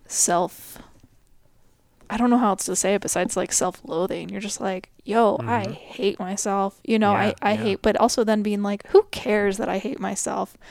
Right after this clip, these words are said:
Speaker 1: Who cares that I think I
Speaker 2: <laughs>
Speaker 1: suck?" You know what I mean? Like, do I wanna put so much attention and weight on, like, who, who cares? No one cares whether or not I like myself. And it reminds me of, um, Ramin has this,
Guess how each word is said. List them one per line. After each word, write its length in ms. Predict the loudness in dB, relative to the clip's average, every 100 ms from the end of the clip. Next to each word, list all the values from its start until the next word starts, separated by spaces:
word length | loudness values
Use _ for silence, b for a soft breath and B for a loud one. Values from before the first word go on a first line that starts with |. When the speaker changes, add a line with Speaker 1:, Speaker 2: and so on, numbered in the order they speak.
| B B B
Speaker 1:
Who 180 | 8
cares 540 | 8 6 4 6 6 6
that 80 | 4
I 100 | 2
think 240 | 2 2
I 100 | 2
Speaker 2:
<laughs> 180 | 2 2
Speaker 1:
suck?" 340 | 2 2 -2
You 80 | -2
know 80 | 2
what 100 | 4
I 100 | 4
mean? 140 | 2 0
Like, 160 | 0
do 100 | 0
I 100 | 2 4
wanna 200 | 6 4
put 200 | 2 0 B B B
so 340 | 2 4 6
much 340 | 4 4 0 -8 B B B
attention 480 | -2 0 -2 -2 -2
and 220 | -2 -2
weight 260 | -2 0 -2
on, 180 | -4 -4
like, 240 | -4 -4
who, 160 | 0 0 0
who 140 | 0 0
cares? 340 | 2 0 0 2
No 120 | 0
one 160 | 0
cares 300 | -2 -2 0
whether 200 | 0 0
or 40 | -2
not 160 | -4 -4
I 100 | -4
like 220 | -6 -8 -8
myself. 540 | -8 -6 -6 -6 -8 -12 B B B B -20 _ _ -8
And 100 | -4
it 60 | -2
reminds 360 | 0 2 0 0
me 120 | 0
of, 140 | 0
um, 200 | 0 -2 -2
Ramin 400 | -2 -2 -2 -2
has 200 | -2 -2
this, 280 | -2 -2